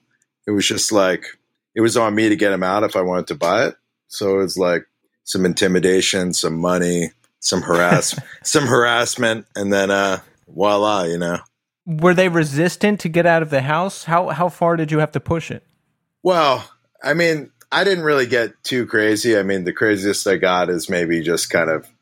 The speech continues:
Speaker 1: preparing for something bad to happen and then running over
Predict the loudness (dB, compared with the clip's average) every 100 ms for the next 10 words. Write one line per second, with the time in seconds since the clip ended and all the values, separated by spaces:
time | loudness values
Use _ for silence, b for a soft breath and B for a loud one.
0 | _ _ _ -4 -2 2 2 2 0 -2
1 | -2 -2 -4 _ -4 -2 -2 -4 0 0
2 | 0 0 0 0 0 -2 -2 -4 -4 -8
3 | _ _ _ _ _ -2 0 2 2 2
4 | 2 2 0 -2